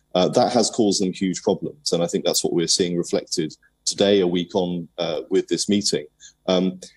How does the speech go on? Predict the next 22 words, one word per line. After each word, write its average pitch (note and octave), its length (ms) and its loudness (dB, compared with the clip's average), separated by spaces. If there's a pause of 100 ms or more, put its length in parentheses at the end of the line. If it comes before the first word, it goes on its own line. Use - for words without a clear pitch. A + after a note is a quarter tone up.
in C3+ 100 4
the A#2+ 80 4
past, A#2+ 580 2
when, G2 380 -2 (100)
uh, F2+ 140 -2
chancellors F2+ 480 0
made E2+ 400 -2
budget E2+ 260 0
statements - 540 0
and, E2 280 -2
and D#2+ 200 -2
fiscal F2 300 2
announcements, - 920 0 (100)
uh, F2 200 2
you A2 160 4
would G2+ 100 2
have G#2 160 0
a F#2+ 60 4
lot G#2+ 180 4
of F#2+ 80 -4
commentary E2+ 560 -2
from F2 480 -6